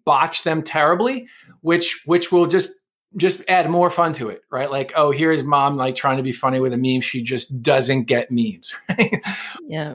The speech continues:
Speaker 1: But, but that just creates, you know, more fun. And when you, you know, that's just one simple way to, there's so many different ways you can text, you know, and it's such a quick thing that's so effective if,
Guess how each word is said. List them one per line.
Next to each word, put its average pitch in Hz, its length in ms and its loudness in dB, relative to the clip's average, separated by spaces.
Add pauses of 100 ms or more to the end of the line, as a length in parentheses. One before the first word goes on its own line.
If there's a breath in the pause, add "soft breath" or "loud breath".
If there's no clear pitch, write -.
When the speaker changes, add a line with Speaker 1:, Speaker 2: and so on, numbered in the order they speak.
Speaker 1:
But, 214 180 4
but 214 140 4
that 240 160 2
just 247 240 0
creates, 220 560 2
you 208 80 -2
know, 160 280 0
more 170 260 0
fun. 139 420 0
And 139 220 -6
when 147 120 -4
you, 151 240 -6
you 151 200 -6
know, 127 340 -4
that's 180 300 0
just - 240 -2
one 170 300 2
simple 151 420 -2
way 156 160 2
to, 131 200 0
there's 135 200 -2
so 175 180 0
many 170 140 -2
different 147 280 -2
ways 131 220 -2
you 117 80 -4
can 113 140 -8
text, - 420 -8
you 120 80 -4
know, 117 160 -2
and 117 200 0 (200 loud breath)
it's - 160 -2
such 208 220 2
a 170 80 2
quick - 320 2
thing 214 380 2
that's 131 180 0
so 160 240 4
effective 147 560 -2 (480)
if, - 180 -8